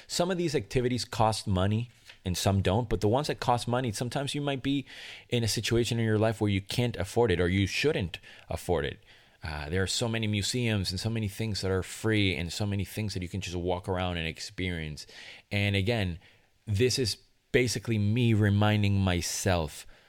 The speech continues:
that I have done those things or I have not experienced those things, and I should do a better job doing it.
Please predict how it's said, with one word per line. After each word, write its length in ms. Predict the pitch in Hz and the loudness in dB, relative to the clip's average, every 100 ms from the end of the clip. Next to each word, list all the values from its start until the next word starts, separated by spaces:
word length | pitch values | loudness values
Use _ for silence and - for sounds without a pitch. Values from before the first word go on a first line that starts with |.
| _ - | _ -8
that 180 | 92 90 | -2 0
I 80 | 85 | 0
have 280 | 87 80 | -2 -4
done 300 | 90 90 87 | -2 -2 0
those 260 | 80 80 - | -2 -4 -4
things 280 | 87 78 78 | -4 -4 -2
or 100 | 73 | -2
I 40 | |
have 220 | 78 80 | 0 -2
not 360 | 82 92 120 - - | 0 0 0 -4 -6
experienced 520 | 90 - 82 76 73 | -6 0 0 0 -4
those 180 | 71 - | -4 -4
things, 180 | 80 82 | -6 -4
and 80 | |
I 40 | 101 | -4
should 220 | - 127 | -2 -2
do 160 | - 143 | 0 0
a 40 | |
better 280 | 98 92 82 | 2 0 0
job 340 | 80 71 65 | -4 -6 -8
doing 240 | - 64 55 | -10 -12 -12
it. 160 | 53 | -18